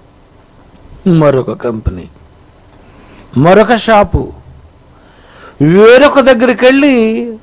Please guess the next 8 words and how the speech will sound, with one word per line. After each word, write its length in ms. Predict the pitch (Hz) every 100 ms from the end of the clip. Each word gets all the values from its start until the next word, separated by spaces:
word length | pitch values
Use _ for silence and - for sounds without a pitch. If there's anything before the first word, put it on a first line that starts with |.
| -
విత్తనాలు 580 | 127 165 190 220 226 220
తెచ్చుకున్నారు. 680 | 196 180 - 180 160 127 - - - - - _ _ _ - - -
విత్తనాలు 520 | 180 190 269 285 294
తెచ్చుకోవాలంటే 800 | 285 277 - 254 277 277 254 254
మరి 180 | 247 220
అతడు 460 | - 196 214 294
ఆ 120 | 285
విత్తనాలు 1000 | 247 233 - 277 285 311 294 208 175 190